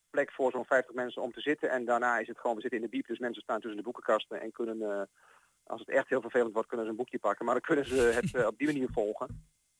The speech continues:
Dus het is, eh, ja, het wordt heel spannend, ook voor ons, eh, hoe we dat gaan doen. Want het is, het is voor de eerste keer op deze locatie. Eh, vier jaar terug hebben we ook zoiets gedaan, maar dat was toen nog met Tubantia samen in, eh, de Schouwburg.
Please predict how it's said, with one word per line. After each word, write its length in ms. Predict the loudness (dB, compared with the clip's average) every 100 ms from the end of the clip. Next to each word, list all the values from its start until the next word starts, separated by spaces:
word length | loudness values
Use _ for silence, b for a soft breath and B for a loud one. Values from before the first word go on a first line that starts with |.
| _ _ -8
Dus 100 | -6
het 100 | 0
is, 180 | 0 4
eh, 300 | 6 8 6
ja, 240 | 4 2 0
het 120 | -2
wordt 160 | 0 0
heel 100 | -2
spannend, 280 | 0 0
ook 120 | -2 -2
voor 120 | -2
ons, 200 | -2 0
eh, 180 | 2 4
hoe 160 | 4
we 60 | 2
dat 100 | 2
gaan 120 | -2
doen. 180 | -6 -4
Want 160 | -6 -6
het 80 |
is, 60 | -14 -12
het 100 | -4
is 40 |
voor 80 | 2
de 60 | 2
eerste 160 | 2
keer 120 | -2
op 80 | -2
deze 180 | -2 -2
locatie. 480 | 0 2 2 -2 -14 -16
Eh, 120 | -10 -8
vier 140 | -4 0
jaar 120 | 0
terug 200 | 0 0
hebben 220 | 0 2
we 60 | 0
ook 140 | 0
zoiets 280 | 0 -2 -2
gedaan, 260 | 0 2 2
maar 80 | 2
dat 100 | -2
was 80 |
toen 100 | -2
nog 80 | -4
met 100 | -4
Tubantia 360 | -2 0 0 -2
samen 340 | 0 -2 -2
in, 120 | -6 -6
eh, 60 |
de 80 | -6
Schouwburg. 500 | 2 2 4 -2